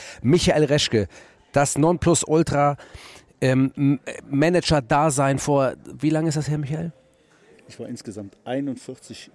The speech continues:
Speaker 2: Jährchen in der Bundesliga. Allerdings muss ich dazu sagen, ich habe ja als, äh, äh, B-Jugendtrainer, U siebzehn Trainer angefangen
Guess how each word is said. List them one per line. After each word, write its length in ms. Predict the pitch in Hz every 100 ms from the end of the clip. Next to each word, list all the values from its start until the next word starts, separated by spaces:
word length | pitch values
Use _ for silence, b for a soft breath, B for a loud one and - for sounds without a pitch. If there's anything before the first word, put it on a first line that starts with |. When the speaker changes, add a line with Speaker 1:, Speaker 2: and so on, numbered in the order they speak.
| _
Speaker 2:
Jährchen 500 | 117 120 135 - 95 101
in 100 | 98
der 80 | 104
Bundesliga. 640 | 123 110 - 101 120 123 -
Allerdings 640 | 143 165 160 135 151 165 160
muss 160 | 143
ich 80 | 127
dazu 300 | - - 131
sagen, 200 | 123 127
ich 100 | 107
habe 160 | 123 110
ja 60 | 107
als, 300 | 107 - -
äh, 40 |
äh, 500 | 101 98 90 101 98 104
B-Jugendtrainer, 640 | 117 139 139 117 135 127
U 60 | 107
siebzehn 400 | 127 - 131 117
Trainer 320 | 123 120 104
angefangen 600 | 113 135 139 147 151 139